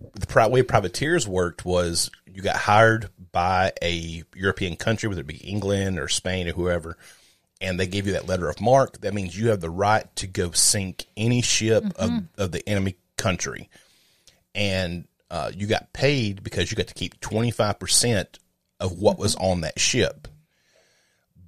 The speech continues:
Speaker 1: But there really was no way to prove how much was on the ship. So you can say,
Speaker 2: Yeah.
Speaker 1: "Oh, this ship didn't have anything on it," and it could be loaded
Speaker 2: Mm-hmm.
Speaker 1: down with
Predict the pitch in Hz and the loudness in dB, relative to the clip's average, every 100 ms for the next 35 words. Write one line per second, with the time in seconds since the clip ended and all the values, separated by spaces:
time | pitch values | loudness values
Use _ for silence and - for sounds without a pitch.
0 | _ 123 131 131 - 107 101 104 113 95 | _ 8 10 8 2 2 2 0 -2 0
1 | 92 107 92 104 101 104 90 90 92 98 | 2 4 4 2 4 4 4 0 0 0
2 | 101 107 _ _ _ _ _ _ _ _ | -2 -4 _ _ _ _ _ _ _ _
3 | _ - - - - 101 104 101 107 104 | _ -10 -10 -8 -2 2 2 2 2 2
4 | 98 - 98 101 101 104 - 113 127 - | -2 -2 0 0 0 2 2 4 4 4
5 | - 104 107 104 131 151 - 170 185 175 | -2 -2 4 8 10 10 8 8 8 10
6 | 190 202 196 196 190 208 190 120 117 120 | 10 8 6 6 8 8 8 4 2 0
7 | 117 104 - _ _ - 117 123 - 123 | 0 -2 -4 _ _ -20 -20 -20 2 8
8 | 127 117 113 110 110 113 101 92 | 8 8 6 6 8 6 4 2